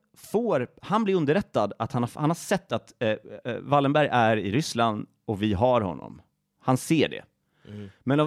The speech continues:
Speaker 1: jag vet inte om han glömmer bort den informationen, för sen får han höra folk som kommer från, eh, Budapest, från Ungern, som har hört ryktet av att, eh, Raoul Wallenberg har dött i en bilolycka.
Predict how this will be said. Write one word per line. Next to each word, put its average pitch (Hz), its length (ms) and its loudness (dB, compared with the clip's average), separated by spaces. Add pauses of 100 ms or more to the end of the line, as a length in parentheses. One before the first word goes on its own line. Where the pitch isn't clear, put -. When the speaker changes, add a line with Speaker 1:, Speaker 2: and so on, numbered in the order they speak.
Speaker 1:
jag 151 100 0
vet 139 40 2
inte 165 60 2
om 156 80 2
han 117 120 0
glömmer 95 280 -2
bort 170 280 -2
den 185 120 2
informationen, 156 760 -2 (360)
för 131 100 -6
sen 139 260 -2
får 165 100 -4
han 156 100 2
höra 131 200 4
folk 117 320 -2
som 120 160 -6
kommer 117 320 0
från, 113 400 -4
eh, 104 200 -2
Budapest, 127 440 0
från 120 120 -4
Ungern, 120 380 2 (140)
som 120 160 -2
har 123 80 4
hört 117 100 -2
ryktet 113 280 -2
av 104 160 0
att, - 160 -4 (160)
eh, 107 220 0 (120)
Raoul 110 260 2
Wallenberg 104 300 0
har 98 80 -4
dött 135 360 -4
i 113 100 -2
en 107 100 2
bilolycka. 135 500 -2